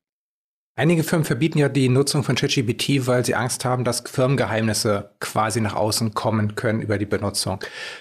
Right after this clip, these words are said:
Gerade wenn du sagst, dass die eigenen Projekte eben halt dann jedenfalls irgendwie durch deine Software indexiert werden, äh, vektorisiert werden,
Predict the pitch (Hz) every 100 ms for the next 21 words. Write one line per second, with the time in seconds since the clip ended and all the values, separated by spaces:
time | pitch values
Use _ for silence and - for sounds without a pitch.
0 | - 110 139 143 135 123 127 127 - 123
1 | - - - 117 151 135 - 127 127 143
2 | 131 123 113 120 123 123 120 - - 110
3 | 127 - 117 - 196 139 135 135 127 -
4 | 120 117 - 135 - - 127 123 123 120
5 | 120 180 160 156 - 180 180 143 156 156
6 | 156 160 156 151 151 - 139 135 131 156
7 | 139 147 135 143 135 143 131 131 131